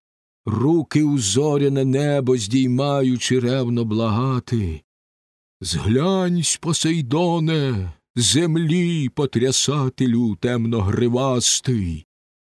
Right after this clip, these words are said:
якщо я син твій, і гордий моїм ти зватися батьком, хай Одіссей додому не вернеться, городоборець, син Лаерта, що має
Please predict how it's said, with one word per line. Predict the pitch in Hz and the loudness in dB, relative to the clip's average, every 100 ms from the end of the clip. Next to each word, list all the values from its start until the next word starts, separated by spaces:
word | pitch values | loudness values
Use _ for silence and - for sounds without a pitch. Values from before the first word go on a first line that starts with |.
| - | -2
якщо | 147 156 - - 156 | 0 0 0 0 2
я | 147 | 2
син | - - 147 127 113 | 0 2 2 0 -2
твій, | - 120 101 90 104 - - - | 0 0 2 -2 -8 -14 -8 0
і | 180 | 2
гордий | 131 202 208 202 170 190 180 151 | 4 2 2 0 0 0 2 2
моїм | 180 170 214 185 160 | 2 2 2 0 0
ти | 185 175 | 0 0
зватися | 147 151 196 180 190 - 170 | 0 2 0 0 0 0 0
батьком, | 143 196 165 - - 131 101 82 - - - - - - | 2 0 0 -4 -2 0 0 -4 -8 -18 -20 -20 -20 -10
хай | - 185 208 214 202 202 | -2 0 2 2 2 0
Одіссей | - 208 170 202 - 214 214 202 185 | -2 0 2 2 2 2 2 2 2
додому | 120 170 139 190 220 226 220 240 220 214 165 - - - - - | 0 0 2 2 4 2 4 2 2 2 0 -2 -14 -20 -8 0
не | 160 208 | 2 2
вернеться, | 202 196 254 262 240 220 240 202 - 233 185 143 | 2 2 2 2 2 2 2 2 2 2 2 0
городоборець, | 104 101 190 196 208 185 190 160 214 208 202 190 160 123 - - - _ _ | 2 2 4 4 2 2 2 4 2 4 4 4 4 2 0 -2 -6 _ _
син | - - 220 190 165 | -2 2 4 2 2
Лаерта, | 165 185 208 202 185 156 - 147 | 2 2 2 2 0 0 0 0
що | - - 165 | 0 0 2
має | 180 170 175 165 | 4 4 2 2